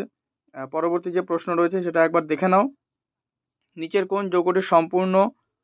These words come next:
অণু হিসেবে রয়েছে? এটা এনএসিএল। নিচের কোনটি অ্যাসিডযুক্ত তড়িৎ, আহ, মৃদু তড়িৎ বিশ্লেষ্য? সিএইচ থ্রি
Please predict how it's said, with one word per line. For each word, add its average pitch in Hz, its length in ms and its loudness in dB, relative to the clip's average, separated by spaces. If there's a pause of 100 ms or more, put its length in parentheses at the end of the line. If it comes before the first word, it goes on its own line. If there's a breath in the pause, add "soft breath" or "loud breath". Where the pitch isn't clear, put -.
(1040)
অণু 175 240 -4
হিসেবে 185 220 2
রয়েছে? 180 220 4
এটা 185 180 4
এনএসিএল। 180 580 4 (400)
নিচের 170 240 -6
কোনটি 185 260 -6
অ্যাসিডযুক্ত 175 460 -2 (120)
তড়িৎ, 180 280 -2 (540)
আহ, 143 220 2 (100)
মৃদু 190 320 2 (360)
তড়িৎ 180 300 -2
বিশ্লেষ্য? 185 340 -6 (320)
সিএইচ 180 340 2
থ্রি 190 120 -6